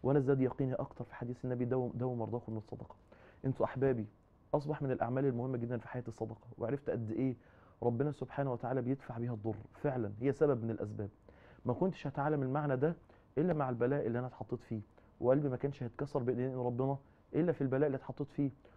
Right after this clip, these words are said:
وما كنتش، وما كانتش عينيا هتدمع في الصلاة ولا في الدعاء إلا لما اتحطيت في البلاء اللي أنا اتحطيت فيه. كان لازم ده يحصل، كان لازم البلاء ده يمر. كنت ظن إن هو شيء وحش خالص، لا والله، ده كان قمة النفع للإنسان. كل واحد فينا كده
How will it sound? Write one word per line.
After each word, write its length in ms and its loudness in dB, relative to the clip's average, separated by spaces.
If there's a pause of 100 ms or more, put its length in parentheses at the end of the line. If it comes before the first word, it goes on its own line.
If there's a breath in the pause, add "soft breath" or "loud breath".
(160 loud breath)
وما 120 6
كنتش، 460 0
وما 140 2
كانتش 280 0
عينيا 340 2
هتدمع 440 0
في 140 -14
الصلاة 540 2 (380 soft breath)
ولا 180 8
في 80 -4
الدعاء 440 4 (160)
إلا 180 6
لما 120 2
اتحطيت 380 -6
في 60 -6
البلاء 300 0
اللي 100 -2
أنا 80 -4
اتحطيت 340 -10
فيه. 160 -10 (520)
كان 160 4
لازم 240 2
ده 80 -2
يحصل، 300 -12 (440 loud breath)
كان 100 10
لازم 180 8
البلاء 260 8
ده 100 6
يمر. 220 2 (200)
كنت 200 0
ظن 220 4
إن 120 4
هو 140 2
شيء 240 -4
وحش 280 -4
خالص، 340 0 (340 soft breath)
لا 100 6
والله، 460 6 (460 loud breath)
ده 100 2
كان 180 2
قمة 460 4
النفع 380 0
للإنسان. 520 -6 (260)
كل 180 4
واحد 220 0
فينا 240 -2
كده 240 -4